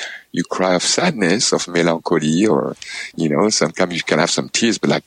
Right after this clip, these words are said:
cry, cry, hugging your father in front of millions of people. So since then, you know,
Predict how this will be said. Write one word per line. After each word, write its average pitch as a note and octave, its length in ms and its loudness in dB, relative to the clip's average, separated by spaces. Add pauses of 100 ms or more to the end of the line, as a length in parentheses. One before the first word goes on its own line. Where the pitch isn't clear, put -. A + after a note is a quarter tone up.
cry, A#2 580 2
cry, F#2 580 -2
hugging G#2 400 -4 (260)
your - 100 -18
father G#2+ 540 -2 (640)
in F#2 100 -4
front F#2+ 300 0
of F2 140 -2
millions G2+ 420 4
of - 180 -2
people. F2 440 2
So D#2+ 260 2 (220)
since F#2+ 460 2
then, A#2 340 2
you F2+ 100 0
know, E2+ 300 0